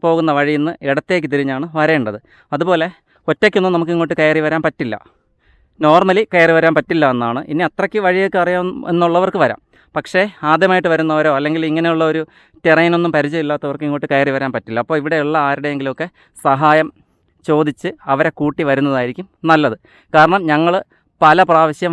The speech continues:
വഴിതെറ്റി, വഴിതെറ്റി, വഴിതെറ്റി, പിന്നെ ഒരു ഊഹമുണ്ട് നമുക്ക്, ചുറ്റുമുള്ള മലകളുണ്ടല്ലോ, അതായത് കൂനിച്ചിമല, ആ, ആ, വില്ലൂന്നിമല, കുരിശുമല,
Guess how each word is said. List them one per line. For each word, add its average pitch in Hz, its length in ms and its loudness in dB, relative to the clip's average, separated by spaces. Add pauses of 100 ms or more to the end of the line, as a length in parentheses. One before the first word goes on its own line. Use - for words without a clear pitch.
വഴിതെറ്റി, 147 460 0
വഴിതെറ്റി, 139 460 -2
വഴിതെറ്റി, 135 360 -2 (100)
പിന്നെ 170 260 -4
ഒരു 185 100 0 (100)
ഊഹമുണ്ട് 214 400 4
നമുക്ക്, 120 220 -4 (440)
ചുറ്റുമുള്ള 180 400 2
മലകളുണ്ടല്ലോ, 135 600 0
അതായത് 135 260 0 (280)
കൂനിച്ചിമല, 135 440 0 (540)
ആ, - 20 -2 (500)
ആ, 143 60 -6 (140)
വില്ലൂന്നിമല, 139 480 2 (160)
കുരിശുമല, 135 400 -4